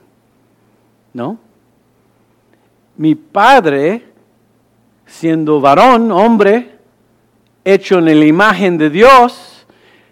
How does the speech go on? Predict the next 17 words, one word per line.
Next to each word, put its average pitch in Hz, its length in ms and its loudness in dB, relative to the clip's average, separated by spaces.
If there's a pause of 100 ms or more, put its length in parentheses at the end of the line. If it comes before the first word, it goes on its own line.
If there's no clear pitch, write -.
(120)
está 208 480 2
mostrándome 208 920 0
a 180 100 0
mí 247 640 0 (840)
cuando 170 640 0
hay 175 180 4
algún 190 640 2
virtud 226 800 -2
o 175 160 -2
característica 160 960 -4
buena 202 420 -4
que 156 100 -6
encuentro 165 640 -6 (100)
en 143 180 -8
Él, 269 280 0 (460)
cómo 185 400 2
es 175 500 -2